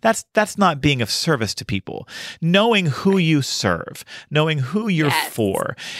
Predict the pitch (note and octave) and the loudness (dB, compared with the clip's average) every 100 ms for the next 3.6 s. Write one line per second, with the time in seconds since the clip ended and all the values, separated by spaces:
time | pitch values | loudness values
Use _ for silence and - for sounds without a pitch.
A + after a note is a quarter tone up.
0 | - E3 D#3+ F3 C4+ B3+ F#3+ E3 - C#3 | -2 0 2 2 2 2 2 2 0 -2
1 | C#3+ - A3 F3+ C3+ C3 C#3+ C3+ D3+ G3 | -4 -4 -4 0 2 2 -2 -2 0 0
2 | A3+ E3+ - - - F#3+ D3 - E3 - | 0 -2 -2 -4 -2 0 0 0 -2 -2
3 | - C#3+ - F#3 - - | -4 -6 -4 -6 -4 -6